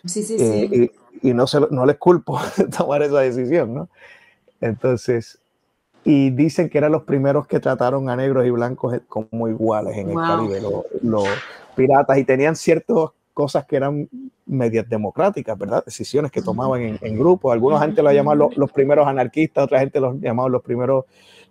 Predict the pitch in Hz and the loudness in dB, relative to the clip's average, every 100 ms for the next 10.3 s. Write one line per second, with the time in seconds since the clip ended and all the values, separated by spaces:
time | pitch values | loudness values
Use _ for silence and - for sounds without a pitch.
0 | - 113 110 101 98 - _ _ _ _ | -4 0 0 -2 -8 -14 _ _ _ _
1 | _ 139 131 - 160 - - _ _ - | _ -2 -2 4 2 2 -14 _ _ -2
2 | 131 120 110 117 - - 123 127 120 117 | 0 2 0 -4 -6 -4 0 2 2 2
3 | 143 139 113 98 113 135 110 127 110 104 | 2 2 0 -4 -8 -6 -4 -4 -4 -2
4 | 113 110 101 95 98 104 95 - 107 101 | 0 0 -2 -6 -4 -4 -4 -4 -4 -2
5 | - 117 113 123 110 110 165 - - - | 0 2 4 2 0 -6 -10 -12 -14 -14
6 | - - 127 139 131 127 127 143 147 170 | -12 -4 -2 -2 -2 -2 2 2 4 4
7 | 165 165 165 - 233 226 208 180 156 143 | 6 6 4 6 8 8 6 4 2 2
8 | 143 170 175 175 185 156 139 180 170 165 | 0 0 0 0 2 2 2 2 2 0
9 | 139 120 120 139 - 156 156 - 143 135 | -2 0 0 0 -2 -4 -2 -2 -2 -2
10 | 165 - 123 | -4 -6 -12